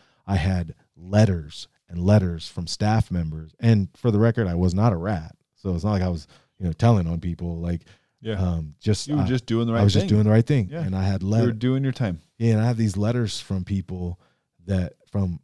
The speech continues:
Speaker 1: staff, like,
Speaker 2: Yeah.
Speaker 1: high up staff members that were like, "Shenaniah has changed his life." And it's, like, unheard of,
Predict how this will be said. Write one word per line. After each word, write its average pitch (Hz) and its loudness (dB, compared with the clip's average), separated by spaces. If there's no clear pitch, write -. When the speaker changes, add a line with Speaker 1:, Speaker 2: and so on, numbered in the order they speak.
Speaker 1:
staff, - -2
like, 95 -6
Speaker 2:
Yeah. 98 -8
Speaker 1:
high 127 4
up 123 -2
staff 120 0
members 90 -4
that 95 -6
were 95 -4
like, 90 -4
"Shenaniah 104 -6
has 92 -12
changed 107 -6
his 90 -14
life." 95 -12
And 101 -6
it's, 95 -6
like, 135 -4
unheard 113 0
of, - -20